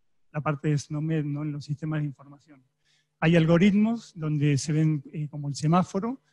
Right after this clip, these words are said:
donde vemos que cerca de la zona uno, cerca del nervio óptico, está la zona roja, donde necesitamos tratar a los bebés en menos de cuarenta y ocho horas,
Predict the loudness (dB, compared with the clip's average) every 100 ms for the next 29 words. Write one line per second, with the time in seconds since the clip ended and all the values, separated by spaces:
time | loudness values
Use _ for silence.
0 | _ -6 -2 0 0 -2 -4 -4 -2 0
1 | 2 2 2 2 2 2 -2 0 2 4
2 | 4 6 6 4 2 2 0 0 -2 -4
3 | -2 0 0 0 -2 -2 2 2 4 2
4 | 2 -2 -6 -6 -6 -4 -2 0 -2 -4
5 | -8 -4 -4 -4 -4 -4 -4 -4 -4 -2
6 | -2 -2 0 0 0 -4 -6 -4 -2 -2
7 | -4 -6